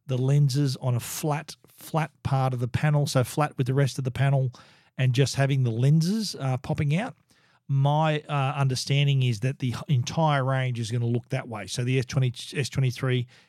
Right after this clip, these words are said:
S twenty-three Plus will have that similar, there'll be no camera bump as such. There'll be just the lenses placed on the rear panel as they were on the Ultra model as well. Speaking of the camera, though, this is the big rumour,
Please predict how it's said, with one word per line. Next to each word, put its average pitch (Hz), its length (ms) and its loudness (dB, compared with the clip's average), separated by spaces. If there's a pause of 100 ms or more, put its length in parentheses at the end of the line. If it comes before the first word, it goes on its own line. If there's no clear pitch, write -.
S 135 140 -2
twenty-three 131 520 -2
Plus - 520 -4 (320)
will 131 140 2
have 131 220 0
that 120 160 -2
similar, 135 640 2 (320)
there'll 139 140 2
be 131 120 2
no 147 240 6
camera 160 480 2
bump 123 420 0
as 139 140 -2
such. - 360 -4
There'll 131 120 2
be 131 100 2
just 123 200 0
the 131 80 0
lenses 131 540 4
placed - 560 -4 (340)
on 127 180 4
the 127 100 4
rear 135 280 4
panel 123 460 2
as 131 200 0
they 120 160 0
were 120 440 2
on 127 180 0
the 120 200 -4
Ultra 127 420 -2
model 120 500 -4
as 107 140 -6
well. 104 240 -10 (920)
Speaking 226 640 -4
of 202 240 0
the 180 80 2
camera, 202 480 0
though, 123 300 -2 (560)
this 156 340 0
is 180 240 0
the 143 120 0
big 160 420 2
rumour, 127 500 0